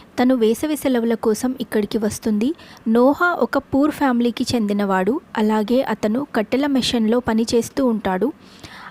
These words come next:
ఆ తర్వాత ఒకరోజు యాలీ ఒక్కతే నడుచుకుంటూ వెళ్తుంది. అప్పుడు మళ్ళీ నోహా ఆమె దగ్గరికి వచ్చి,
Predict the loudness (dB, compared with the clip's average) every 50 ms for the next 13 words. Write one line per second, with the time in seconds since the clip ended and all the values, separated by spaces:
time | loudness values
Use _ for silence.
0 | -4 -2 0 0 2 2 0 0 0 -2 -2 -2 0 0 2 2 0 0 2 2
1 | 4 4 4 2 0 -4 -2 -2 -2 0 0 2 2 2 2 0 0 0 -2 -2
2 | 0 0 0 2 2 0 -2 -4 -8 -8 -2 0 0 0 2 2 2 2 2 0
3 | 0 -2 -4 -2 -2 -2 -4 -6 -4 -4 -4 -4 -2 0 0 0 2 2 2 2
4 | 2 2 2 2 2 2 2 2 2 2 2 2 0 0 0 -2 0 0 0 0
5 | 0 -2 -4 0 2 0 2 2 0 0 0 0 -2 -2 -2 -2 -4